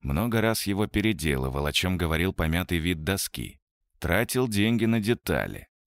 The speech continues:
Для него это был не просто клубок проводов. Но сейчас Виктор не мог посмотреть, что это за вещь такая.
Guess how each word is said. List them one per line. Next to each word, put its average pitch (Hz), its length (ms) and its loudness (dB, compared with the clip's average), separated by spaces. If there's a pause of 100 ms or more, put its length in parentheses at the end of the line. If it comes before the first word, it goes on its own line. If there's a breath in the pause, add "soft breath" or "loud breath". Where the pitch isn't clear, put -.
(480)
Для 67 280 -4
него 76 300 -2
это 120 220 -2
был 113 220 0
не 110 140 2
просто - 500 -2
клубок 67 480 -6
проводов. 78 760 -6 (1200)
Но 92 160 0
сейчас 147 400 0
Виктор 135 320 2
не 127 140 4
мог 131 260 2
посмотреть, 92 520 0
что - 200 0
это 87 220 0
за 98 160 0
вещь 104 280 0
такая. 50 500 -10